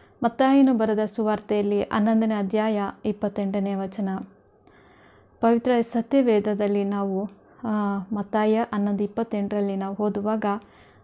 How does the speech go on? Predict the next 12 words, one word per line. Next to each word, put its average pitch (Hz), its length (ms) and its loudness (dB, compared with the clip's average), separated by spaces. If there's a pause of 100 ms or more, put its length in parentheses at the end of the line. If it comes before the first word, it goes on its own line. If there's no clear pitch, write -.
(600)
"ಎಲೈ 240 220 6
ಕಷ್ಟಪಡುವವರೇ, 226 920 0
ಹೊರ 214 280 0
ಹೊತ್ತುವವರೇ, 202 760 0
ನೀವೆಲ್ಲರೂ 220 600 2
ನನ್ನ 202 300 -2
ಬಳಿಗೆ 196 320 -2
ಬನ್ನಿರಿ, 196 560 -4 (500)
ನಾನು 240 320 4
ನಿಮಗೆ 208 340 2
ವಿಶ್ರಾಂತಿಯನ್ನು 208 680 -2
ಕೊಡುವೆನು." 196 720 -4